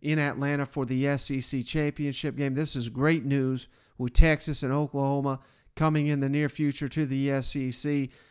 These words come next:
I've already said on here many a times they're doing away with divisions. That's what I'm being told, and this clears the way for it officially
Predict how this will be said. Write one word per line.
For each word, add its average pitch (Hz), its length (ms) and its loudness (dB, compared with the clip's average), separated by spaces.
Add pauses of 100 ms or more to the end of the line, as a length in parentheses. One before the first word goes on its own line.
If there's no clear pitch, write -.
(160)
I've 123 160 -6
already 156 240 -2
said 151 260 -4
on 143 140 -4
here 139 180 -4
many 143 280 -4
a 135 40 -6
times 139 320 -6
they're 113 100 -4
doing 151 280 -2
away 147 220 0
with 135 180 -4
divisions. 139 640 -6 (280)
That's 131 240 -6
what 139 100 -4
I'm 135 140 -2
being 123 260 -4
told, 160 400 -4 (260)
and 123 160 -4
this 151 160 0
clears 156 400 -2
the 143 100 -6
way 143 180 -2
for 139 280 -4
it - 20 -2
officially 131 640 -2